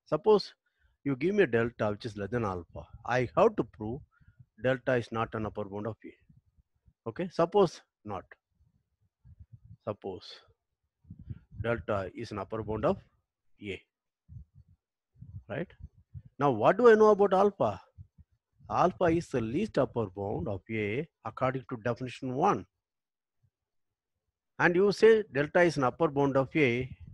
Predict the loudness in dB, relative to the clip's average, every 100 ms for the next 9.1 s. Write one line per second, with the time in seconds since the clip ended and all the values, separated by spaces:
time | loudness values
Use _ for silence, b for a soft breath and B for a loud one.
0 | -20 -18 -4 -2 0 2 2 0 -2 _
1 | -20 -20 -20 -20 -20 -8 -4 0 4 4
2 | 6 4 2 2 0 0 -4 -2 -2 -2
3 | -8 _ -20 -20 _ _ _ -4 -2 -2
4 | -2 -4 0 6 6 6 -4 -10 _ -20
5 | -20 -12 -8 -8 0 2 2 -2 -16 _
6 | _ -8 -6 -6 -8 -8 -2 6 8 6
7 | 0 -10 _ _ _ -4 -2 -2 -4 -6
8 | -6 -6 0 0 0 -4 -6 -2 0 0